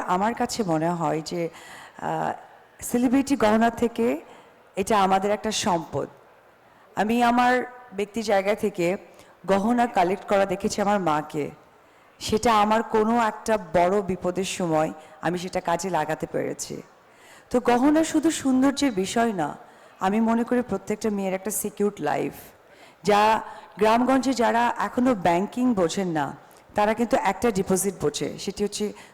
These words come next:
গহনা। তো কথা দীর্ঘায়িত করব না, তবে একটি কথা বলবো যে গহনার সাথে কিন্তু স্মৃতি লুকানো থাকে। আমার দীর্ঘ তিন বছর মা নেই, তবে আমি কখনো কোনো ভালো প্রোগ্রাম, বিশেষ করে আমার সিনেমা কেন্দ্রিক কোনো ওপেনিং হলে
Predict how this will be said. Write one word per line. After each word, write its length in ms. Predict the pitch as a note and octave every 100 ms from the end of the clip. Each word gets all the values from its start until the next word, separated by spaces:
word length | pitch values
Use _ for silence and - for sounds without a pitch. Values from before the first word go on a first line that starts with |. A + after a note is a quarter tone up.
| _
গহনা। 500 | - E3+ E3+ D#3+ C3+ - - - - - - - -
তো 120 | G#3 G3+
কথা 280 | G3+ G#3 B3+
দীর্ঘায়িত 440 | A3+ A3+ A#3+ B3
করব 380 | C4+ A#3+ A3 G#3+
না, 260 | G#3+ A3+ D4 - -
তবে 180 | F#3+ F#3+ G#3
একটি 240 | G#3 - B3+
কথা 240 | C4+ C#4
বলবো 280 | B3 A#3 B3+
যে 120 | B3
গহনার 500 | G3+ G3+ G#3+ C4 C#4
সাথে 300 | C4+ C#4 C#4
কিন্তু 420 | C#4+ C#4+ C4+ A3+ A3+ - -
স্মৃতি 380 | - A#3+ A#3 B3+
লুকানো 380 | G#3+ E3+ D3+
থাকে। 360 | D#3+ D#3+ - D3 - - - - - - - -
আমার 540 | A3 B3 B3+ B3+ G#3+
দীর্ঘ 200 | A3+ A3 B3+
তিন 220 | A#3+ A#3
বছর 340 | G#3+ G#3+ - A#3
মা 200 | F#3+ F3
নেই, 220 | F#3+ E3+ F#3+ A#3 - - _ -
তবে 240 | G3 A3
আমি 260 | G3+ G#3 A3
কখনো 400 | G#3+ G#3+ B3+ B3+
কোনো 260 | C4 B3 B3+
ভালো 340 | G#3 G#3+ A3
প্রোগ্রাম, 440 | A3 G3 F#3 G#3 G#3+
বিশেষ 440 | G#3+ - E4 -
করে 320 | - G3+ D3+ - - - -
আমার 260 | F3+ G3
সিনেমা 420 | G3 - G#3 G#3+
কেন্দ্রিক 380 | A#3 A#3 G#3+ G#3+
কোনো 200 | A3+ A3
ওপেনিং 360 | F#3+ A3 A3 A#3
হলে 340 | G#3+ F3+ D#3+